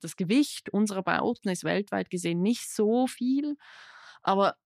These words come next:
am Ende, glaube ich, das grö-, den größten Hebel, den wir haben, ist schon so diese Vorbildwirkung, die einzelne Bauten, einzelne Organisationen, einzelne Möglichkeiten auch haben können. Und damit, da, da lohnt es sich, um jedes Zehntelgrad zu kämpfen.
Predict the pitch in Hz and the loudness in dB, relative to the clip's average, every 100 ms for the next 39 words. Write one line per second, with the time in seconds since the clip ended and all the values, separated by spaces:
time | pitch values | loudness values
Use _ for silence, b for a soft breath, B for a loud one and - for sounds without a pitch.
0 | - 190 - 208 233 220 185 185 185 - | -2 0 2 4 4 2 2 0 -2 -6
1 | - 190 214 202 180 190 214 202 180 170 | -4 0 0 0 -2 -2 0 0 0 0
2 | 160 160 175 196 180 165 160 151 170 175 | -4 -2 -2 0 0 0 -2 -4 -2 -2
3 | 175 165 156 151 160 170 185 180 165 160 | -2 -4 -6 -6 -4 -2 -2 -4 -2 -4
4 | 160 165 156 - 151 170 170 156 143 147 | -4 -4 -4 -2 -4 -4 -6 -4 -2 -2
5 | 185 180 160 156 160 170 160 160 165 160 | -4 -4 -2 -2 -2 -4 -2 0 0 -2
6 | - 180 170 190 180 165 - 160 - 170 | -2 0 2 2 2 0 -2 -4 -2 0
7 | 165 175 202 190 - 160 - 147 143 156 | 2 2 0 -4 -2 -4 -2 -6 -6 -2
8 | 156 156 156 - 151 135 131 147 143 151 | 0 0 -2 -2 0 0 0 -2 0 2
9 | 151 156 - 156 - 156 156 185 180 - | 2 0 -2 -4 0 0 2 0 -2 -6
10 | 156 143 156 160 - 151 147 - 143 - | -4 -2 -2 -2 -6 -6 -6 -6 -8 -8
11 | - - 147 147 - 131 | -10 -12 -10 -10 -10 -14